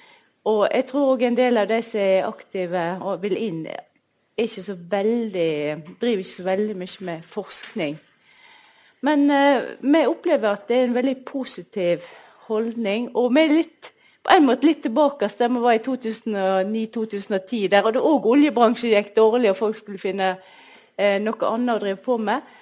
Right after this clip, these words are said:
Samtidig så har det skjedd en enorm utvikling, og der er jo mange prosjekt som er realisert, så det er mye mer demonstrert at dette virkelig er et marked i vekst.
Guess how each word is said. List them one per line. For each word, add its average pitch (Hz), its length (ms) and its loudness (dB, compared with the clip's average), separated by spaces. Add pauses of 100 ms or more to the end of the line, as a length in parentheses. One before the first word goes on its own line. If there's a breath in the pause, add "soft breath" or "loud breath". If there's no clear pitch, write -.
Samtidig 311 480 -2
så 247 120 -2
har 269 100 2
det 277 80 -4
skjedd 277 220 0
en 247 200 -2
enorm 254 400 0
utvikling, 196 720 -6
og 190 80 -2
der 220 160 0
er 247 80 2
jo 226 80 -2
mange 240 400 -2
prosjekt - 420 -6
som 220 200 -4
er 190 100 -4
realisert, 214 800 -2
så 254 160 -4
det 262 80 2
er 277 80 2
mye 285 160 -6
mer 269 240 2
demonstrert 254 640 0
at - 140 0
dette - 240 -8
virkelig 233 400 -4
er 226 240 2
et - 220 -20
marked 214 420 -8
i 175 80 -4
vekst. - 560 -10